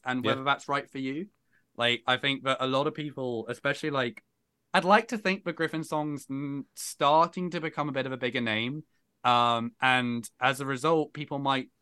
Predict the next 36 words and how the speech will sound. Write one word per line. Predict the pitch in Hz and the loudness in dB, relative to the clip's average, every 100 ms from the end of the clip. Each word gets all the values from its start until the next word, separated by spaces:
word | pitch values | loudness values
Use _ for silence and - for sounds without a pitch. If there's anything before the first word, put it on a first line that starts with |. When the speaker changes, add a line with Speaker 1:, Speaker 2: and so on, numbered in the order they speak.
| _ | _
Speaker 1:
kind | - 160 | -4 -2
of | 143 | -2
put | 156 | -4
you | 151 147 | -2 -2
on | |
a | 127 | -2
pedestal | - 151 143 117 107 | -2 -2 -2 -4 -4
and | 107 | -4
go, | 110 113 | -4 -2
"Oh | 143 156 | -2 -4
my | 143 | -6
gosh, | 131 139 117 | -4 -4 -4
like, | 113 113 - | -6 -6 -4
that's | 135 - | -6 -4
so | 151 | -4
cool! | 151 190 156 | 2 4 4
I'd | 139 | 2
love | 165 | 0
to | 156 | -2
be | 143 | -6
part | 151 139 | -4 -2
of | |
that | 131 117 | -2 -2
big | 135 117 | -4 -2
house." | 139 127 120 | -2 -2 -2
Like, | 107 110 92 | -6 -4 -4
Speaker 2:
Mm. | 87 87 - _ - _ 127 | -8 -14 -16 _ -20 _ 2
Speaker 1:
um, | 123 123 120 - | 2 2 0 -2
but | 151 | 2
then | 175 | 2
when | 180 | 2
you | 180 | 2
get | 202 240 | 2 2
there, | 190 | 2
you're | 165 | 2
like, | 160 165 | 2 -2